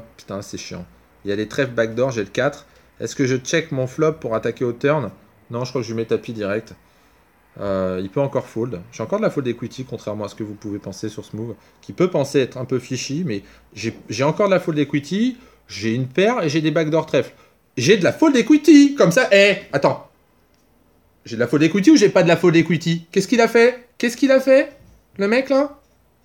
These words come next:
Il a foldé, je te l'avais dit. Ouh ! Et résultat, au lieu de check fold comme une merde, il perd une blinde de plus. Quand on a cinq, euh, c'est un peu relou. Là, évidemment, on peut pusher, il a trois blindes, on a dame sept, c'est parfait.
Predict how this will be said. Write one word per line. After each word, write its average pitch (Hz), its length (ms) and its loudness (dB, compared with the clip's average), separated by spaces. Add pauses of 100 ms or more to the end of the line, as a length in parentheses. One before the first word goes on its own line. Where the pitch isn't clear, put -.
Il 175 140 -6
a 107 80 -2
foldé, 269 840 -4
je - 80 -12
te - 100 -6
l'avais 247 260 -4
dit. 302 280 -2 (260)
Ouh ! 427 500 8 (300)
Et 139 60 0
résultat, 127 500 2
au 185 40 4
lieu 139 140 2
de 120 200 2
check 151 320 -2
fold 160 360 -2 (220)
comme 135 160 -4
une 127 100 -2
merde, 175 380 0 (260)
il 131 100 -12
perd 247 200 2
une 202 120 2
blinde 202 180 2
de 214 80 2
plus. 196 500 -4
Quand 131 140 -6
on 127 100 -4
a 120 80 -2
cinq, 247 380 -4 (480)
euh, 95 240 -4
c'est - 120 -8
un 98 60 -6
peu 208 140 -2
relou. 196 320 2
Là, 143 220 2
évidemment, 110 500 -2
on 90 80 -8
peut 104 120 -8
pusher, 110 300 -8
il 123 80 -2
a 90 40 -4
trois 101 180 -2
blindes, 135 240 -2
on 90 80 -4
a 87 40 -4
dame 85 200 -6
sept, 156 220 -2
c'est 127 100 -6
parfait. 117 400 -4